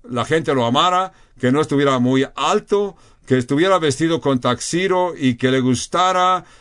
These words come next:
los deportes en el agua. Así que la, ella puso toda la descripción de aquel hombre que deseaba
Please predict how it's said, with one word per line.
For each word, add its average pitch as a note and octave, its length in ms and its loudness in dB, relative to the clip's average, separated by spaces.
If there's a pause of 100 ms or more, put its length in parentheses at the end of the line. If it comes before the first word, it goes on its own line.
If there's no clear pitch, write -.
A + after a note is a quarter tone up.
los B2 180 -2
deportes D3 800 0 (100)
en B2 160 2
el B2 120 2
agua. B2 480 -2 (320)
Así B2 240 -4
que D3+ 120 -2
la, C#3+ 200 0 (220)
ella D#3+ 280 2
puso F3 320 -2
toda F3 240 2
la E3+ 60 2
descripción D3+ 520 0
de D3 80 0
aquel D#3 260 0
hombre D3 340 0
que A#2 300 0
deseaba F3 680 -2